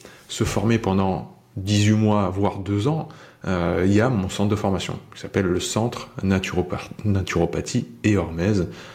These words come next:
Euh, ça, vous le trouvez sur w w w point hormèse point com. Et, euh,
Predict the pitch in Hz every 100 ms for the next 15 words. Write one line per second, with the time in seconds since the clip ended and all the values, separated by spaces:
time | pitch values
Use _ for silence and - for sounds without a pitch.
0 | - - 90 85 82 85 87 - - 98
1 | 92 - 98 92 87 85 - - - 107
2 | 101 101 95 95 - 117 107 - 92 92
3 | - - 87 107 131 - - - - -
4 | - _ 98 98 92 87 85 82 80 82
5 | 85